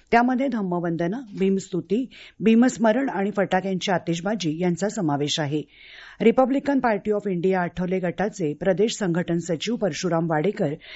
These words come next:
यांनी पत्रकार परिषदेत ही माहिती दिली. पुण्यातील दीनानाथ मंगेशकर रुग्णालयातल्या गर्भवतीच्या मृत्यूप्रकरणी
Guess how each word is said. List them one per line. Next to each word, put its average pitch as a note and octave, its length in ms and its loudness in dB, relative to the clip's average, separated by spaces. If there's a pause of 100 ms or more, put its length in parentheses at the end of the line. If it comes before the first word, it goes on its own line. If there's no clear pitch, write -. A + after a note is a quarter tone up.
(140)
यांनी G3 240 6
पत्रकार G#3+ 460 0
परिषदेत E3+ 560 -2
ही G#3+ 60 -6
माहिती D3 340 -4
दिली. C#3 320 -6 (1120)
पुण्यातील C#4+ 440 6
दीनानाथ A#3+ 480 2
मंगेशकर A3+ 440 -2
रुग्णालयातल्या G3 800 -2
गर्भवतीच्या G#3 640 -2
मृत्यूप्रकरणी F#3 840 2